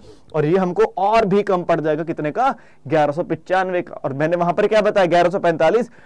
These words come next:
अड्डा ट्वेंटी फ़ोर सेवन की ऐप पर पचास रुपए और सस्ता। अब लेकिन मैं अगर प्रेफर करूं, मुझसे अगर पूछो, "सर आप किस में करते हैं एनरोल?" बच्चे, मैं तो सीजीएल के महापैक में करता, जब मैं तैयारी कर रहा था। चलिए, मेरी तो सिलेक्शन हो गई,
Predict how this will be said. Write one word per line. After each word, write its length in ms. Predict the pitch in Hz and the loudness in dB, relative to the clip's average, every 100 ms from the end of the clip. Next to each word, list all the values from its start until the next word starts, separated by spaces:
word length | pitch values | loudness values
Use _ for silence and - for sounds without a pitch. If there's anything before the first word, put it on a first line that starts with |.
| - - | -20 -16
अड्डा 220 | 127 123 | -12 -8
ट्वेंटी 260 | 151 151 143 | -8 -8 -8
फ़ोर 180 | 151 143 | -10 -12
सेवन 220 | 151 147 | -10 -10
की 100 | 160 | -10
ऐप 240 | 151 131 - | -10 -12 -12
पर 80 | 143 | -14
पचास 380 | 160 147 131 - | -12 -10 -10 -10
रुपए 160 | 139 | -10
और 240 | 202 190 175 | -8 -6 -8
सस्ता। 440 | - - - - - - - - - - - - - - - - - - - - - | -10 -20 -20 -20 -20 -20 -20 -20 -20 -20 -20 -20 -20 -20 -20 -20 -20 -20 -20 -18 -4
अब 100 | 165 | 0
लेकिन 260 | 180 196 220 | 2 2 4
मैं 100 | 226 | 4
अगर 220 | 240 254 | 4 2
प्रेफर 340 | 240 233 240 | 2 2 4
करूं, 160 | 226 240 | 4 2
मुझसे 260 | 208 - | 2 2
अगर 180 | 247 247 | 4 4
पूछो, 240 | 214 226 233 | 2 0 0
"सर 140 | 233 | 0
आप 300 | 185 190 214 | 2 2 2
किस 160 | 233 220 | 0 0
में 120 | 233 | 2
करते 240 | 220 208 | 2 2
हैं 60 | 208 | 0
एनरोल?" 160 | 202 | 0
बच्चे, 260 | 220 196 247 | -2 -2 -2
मैं 260 | 202 180 190 | 0 0 0
तो 100 | 214 | -2
सीजीएल 380 | 214 180 196 | -4 -2 0
के 60 | 190 | 0
महापैक 460 | 185 151 170 175 170 | -4 -2 0 0 0
में 140 | 185 | 0
करता, 260 | 156 139 170 | 0 0 0
जब 160 | 180 | 2
मैं 160 | 170 180 | 2 2
तैयारी 340 | 208 196 185 | 4 4 4
कर 160 | 190 170 | 4 4
रहा 160 | 175 | 4
था। 160 | 170 180 | 2 0
चलिए, 280 | 180 165 180 | 0 0 2
मेरी 180 | 165 156 | 2 0
तो 100 | 185 | 0
सिलेक्शन 380 | 170 160 185 | 0 0 -2
हो 240 | 160 - 165 | -4 -2 0
गई, 260 | 156 160 | 0 -2